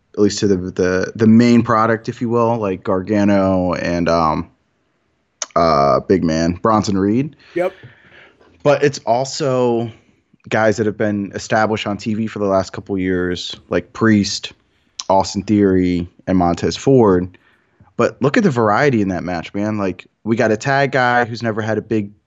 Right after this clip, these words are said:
Speaker 1: big time singles opportunity, um, outside of the match with Roman and Montez Ford.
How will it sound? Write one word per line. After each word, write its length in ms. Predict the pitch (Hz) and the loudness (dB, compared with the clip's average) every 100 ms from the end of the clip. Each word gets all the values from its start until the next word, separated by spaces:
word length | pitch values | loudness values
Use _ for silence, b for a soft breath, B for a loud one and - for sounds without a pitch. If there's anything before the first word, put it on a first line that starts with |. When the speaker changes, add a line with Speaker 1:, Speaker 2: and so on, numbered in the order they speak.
| _ - | _ -4
Speaker 1:
big 160 | 120 113 | -4 0
time 260 | 117 107 | -2 -2
singles 360 | - 110 104 101 | -4 -4 -4 -4
opportunity, 880 | 98 85 80 104 98 98 92 92 - - | -4 -6 -6 -4 -2 -2 -2 -4 -8 -4
um, 640 | 92 90 87 87 92 90 - | 0 2 2 0 -2 -4 -4
outside 300 | 98 92 101 | -2 0 -2
of 100 | 92 | 0
the 60 | 98 | -2
match 240 | 92 92 | -2 -4
with 140 | 95 | -4
Roman 520 | 101 101 95 92 90 - _ _ _ _ _ _ _ _ _ - | 0 0 2 0 -2 -8 _ _ _ _ _ _ _ _ _ -4
and 140 | 113 110 | 4 4
Montez 400 | 98 92 92 - | 4 2 -2 -2
Ford. 500 | 107 104 101 98 | 2 4 4 2